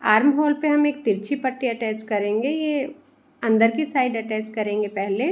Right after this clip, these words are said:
वन पॉइंट फ़ाइव इंच विड्थ की यहाँ पे स्ट्रिप हमने ली है। अब इसको बाहर की साइड फोल्ड करके इसके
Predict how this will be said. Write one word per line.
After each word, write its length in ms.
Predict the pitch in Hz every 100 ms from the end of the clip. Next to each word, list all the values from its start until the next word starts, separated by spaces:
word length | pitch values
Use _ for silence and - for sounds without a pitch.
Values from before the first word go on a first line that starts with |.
| 392 - - _ _
वन 160 | 226 247
पॉइंट 380 | 262 285 320 320
फ़ाइव 380 | - 220 208 233
इंच 220 | 277 269
विड्थ 260 | 208 196 202
की 220 | - 269 262
यहाँ 260 | 233 226 220
पे 180 | 220 202
स्ट्रिप 360 | 208 - 262 254
हमने 240 | 247 233
ली 240 | 226 202 202
है। 240 | 240 294 427 - _ _ _ _ _ _ _ _ _ _ _ _ _ _ _ _ _ _ _ _ _ _ _ _ _
अब 140 | - 226
इसको 260 | 233 -
बाहर 260 | 247 208 202
की 140 | 226
साइड 400 | 262 247 233 220
फोल्ड 340 | - 226 208 214
करके 400 | 196 190 247 320 480 - _ _ _ _ -
इसके 440 | 233 226 - 247